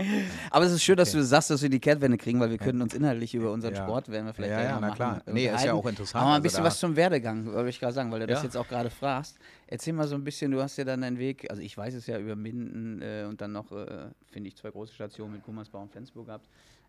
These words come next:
Speaker 1: Ähm, aber du warst ja ein großer Bestandteil und lange bei der deutschen Nationalmannschaft. Ähm, wie war die Zeit? Du warst zweimal bei Olymp-,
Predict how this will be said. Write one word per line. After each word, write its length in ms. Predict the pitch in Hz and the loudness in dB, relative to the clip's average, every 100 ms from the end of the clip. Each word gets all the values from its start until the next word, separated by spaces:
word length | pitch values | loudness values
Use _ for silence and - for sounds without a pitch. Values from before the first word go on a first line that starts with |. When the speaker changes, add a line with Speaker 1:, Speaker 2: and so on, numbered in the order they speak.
| - | -14
Speaker 1:
Ähm, 640 | 107 104 107 110 110 107 - _ _ _ _ | -10 -8 -6 -6 -6 -8 -12 _ _ _ _
aber 180 | 95 104 | -6 -4
du 80 | |
warst 160 | 107 117 | -4 -4
ja 60 | 113 | -6
ein 80 | |
großer 220 | 107 123 117 | -6 -6 -6
Bestandteil 560 | 113 - 110 131 120 | -6 -8 -8 -6 -6
und 140 | 113 107 | -6 -6
lange 500 | 110 123 117 107 104 | -6 -6 -6 -6 -6
bei 140 | 113 | -4
der 100 | 110 | -4
deutschen 240 | 110 - | -4 -6
Nationalmannschaft. 840 | 110 - 117 117 95 85 - _ - | -10 -8 -8 -8 -10 -12 -16 _ -16
Ähm, 580 | 104 104 101 98 95 110 _ _ _ _ _ _ _ | -12 -10 -10 -12 -12 -14 _ _ _ _ _ _ _
wie 260 | 101 110 127 | -8 -4 -2
war 120 | 110 | -2
die 260 | 110 113 175 | -4 -8 -10
Zeit? 480 | - - 170 233 _ _ _ _ _ _ _ | -12 -16 -14 -16 _ _ _ _ _ _ _
Du 120 | 123 113 | -14 -14
warst 160 | - | -12
zweimal 240 | - 151 135 | -10 -8 -8
bei 100 | 127 | -10
Olymp-, 300 | 113 113 | -10 -14